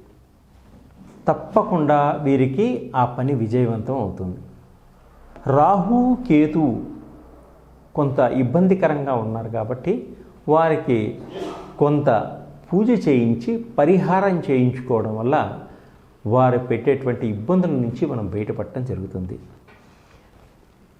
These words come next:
సూర్యుడికి ప్రతిరోజు అర్ఘ్యం ఇవ్వండి,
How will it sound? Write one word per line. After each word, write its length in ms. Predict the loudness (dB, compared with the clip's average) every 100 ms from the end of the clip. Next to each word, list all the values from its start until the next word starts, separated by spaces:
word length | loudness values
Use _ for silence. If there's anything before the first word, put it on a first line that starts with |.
| _ _ -20 _ -20
సూర్యుడికి 1160 | -18 0 4 4 4 2 4 4 4 2 -2 0
ప్రతిరోజు 960 | 2 4 4 4 6 4 4 2 0 -2 -10 -18 -20 -20 -20 -6
అర్ఘ్యం 400 | 0 2 4 2
ఇవ్వండి, 600 | 2 0 0 0 -2 -6